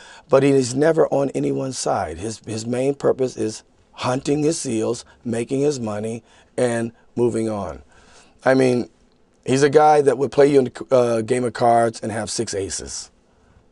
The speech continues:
you know. And if you caught him cheating, he might cut you. You know, <laughs> that's, that's the kind, that's the kind of guy he is. And so I purposely, I, when I talk to the director about my character development, I, it's not written, but I purposely put him a little bit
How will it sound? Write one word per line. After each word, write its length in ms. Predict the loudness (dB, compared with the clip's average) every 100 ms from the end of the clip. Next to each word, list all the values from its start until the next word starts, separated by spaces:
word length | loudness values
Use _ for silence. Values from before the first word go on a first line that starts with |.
| _ -6
you 80 |
know. 260 | -4 -4 -10 _
And 100 | -4
if 60 |
you 80 | -4
caught 200 | 2 2
him 120 | 2
cheating, 300 | -2 -2 0
he 80 | -2
might 240 | -4 -4 -4
cut 220 | -6 -6
you. 160 | -14 -16 _ -4
You 120 | -4
know, 80 | 0
<laughs> 40 |
that's, 220 | -2 -2
that's 340 | -10 -10 -10 0
the 120 | 0
kind, 120 | 0 -6 -16 -10
that's 200 | -8 -6
the 80 | 2
kind 160 | 4 4
of 60 |
guy 220 | 4 4 2
he 100 | -2
is. 260 | -6 -12 _ -20 -20 -18 -10 -2
And 120 | 4
so 140 | 6
I 100 | 6
purposely, 480 | 6 2 2 4 6
I, 120 | 6
when 160 | 6 4
I 80 | 2
talk 200 | 0 0
to 80 | 0
the 80 | 2
director 300 | 2 0 -4
about 200 | -2 -4
my 120 | -8
character 380 | -4 -2 -2 -6
development, 640 | 0 2 0 -2 -8 -8 _ -20 -20 -20 _ 0
I, 420 | 2 2 0 -2
it's 160 | -4 0
not 160 | 0
written, 320 | 6 4 4 -2
but 100 | -4
I 60 |
purposely 520 | 0 0 0 -4 -4 -6
put 160 | -10 -4
him 80 | -2
a 80 | -2
little 320 | -2 0 0
bit 180 | -2